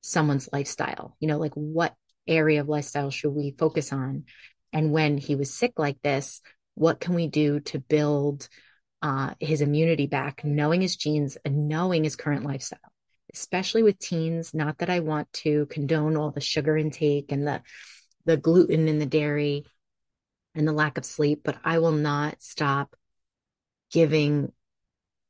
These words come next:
ideas or trying to problem solve how we can make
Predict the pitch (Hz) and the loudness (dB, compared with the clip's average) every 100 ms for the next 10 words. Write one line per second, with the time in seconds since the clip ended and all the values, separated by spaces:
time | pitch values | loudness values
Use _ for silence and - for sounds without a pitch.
0 | 151 151 135 - 160 151 131 92 147 - | 0 0 0 -2 2 4 4 0 -2 -8
1 | - 156 143 143 139 - 147 156 156 143 | 0 2 4 2 0 -4 -2 0 -2 -4
2 | - 151 147 151 151 - 139 139 139 - | -10 -2 0 2 0 -2 -2 -2 -4 -8
3 | - 147 160 180 175 175 156 139 139 - | -4 0 4 2 0 -4 -2 -2 -4 -8